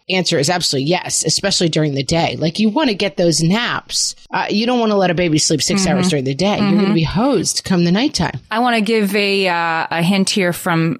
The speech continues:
Speaker 2: Rachel of Cha-Ching Queen, cha-ching queen dot com. She has a great website about saving money. Health and happiness on a budget, she says. And her hint is that her baby wouldn't nap. She was having a hard time with the daytime nap stuff.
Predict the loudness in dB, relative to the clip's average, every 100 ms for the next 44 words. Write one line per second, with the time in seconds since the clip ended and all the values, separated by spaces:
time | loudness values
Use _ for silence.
0 | _ -2 -2 -2 0 0 0 0 0 -4
1 | _ _ _ -6 -4 -4 0 4 4 4
2 | 2 2 2 2 2 0 -4 0 4 4
3 | 2 2 4 2 -2 -2 0 2 2 0
4 | 0 -2 -2 -4 -2 -2 -2 -2 -2 -2
5 | -2 -4 -10 -20 _ -8 -2 0 2 2
6 | 2 0 -2 -2 0 0 0 -2 0 0
7 | -2 -2 0 0 0 -2 -4 -2 -2 -2
8 | -2 -6 -8 -14 _ _ -2 0 0 0
9 | -2 -2 0 0 -2 0 2 2 0 -4
10 | -2 0 0 2 2 2 0 0 -2 -2
11 | 0 0 2 2 2 0 0 0 0 -2
12 | -2 -2 0 2 0 -2 -4 -6